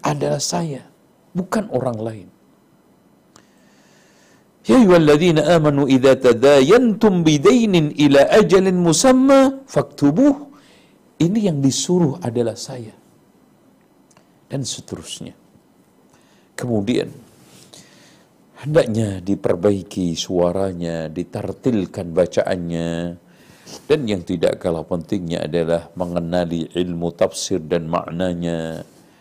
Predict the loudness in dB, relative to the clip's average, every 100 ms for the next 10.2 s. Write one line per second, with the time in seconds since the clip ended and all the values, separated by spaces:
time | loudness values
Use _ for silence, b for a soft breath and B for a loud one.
0 | b b b 0 0 0 -4 -4 -8 -8
1 | -8 -6 -8 -6 -6 -2 0 0 -4 -4
2 | -4 -4 -2 -2 -2 -6 -4 -4 -4 -4
3 | -4 -4 -4 -4 -6 -8 -14 -20 b b
4 | b -4 -2 -2 -4 -12 _ _ -2 0
5 | 0 0 -4 -2 -2 0 -4 -4 -6 -6
6 | -8 -6 -4 -6 -4 -6 -6 -8 -14 -20
7 | b b b b b b b _ _ -2
8 | 0 0 0 -2 -2 -6 -6 -6 -2 -4
9 | -4 -10 -10 -6 -6 -6 -6 -6 -4 -4
10 | -6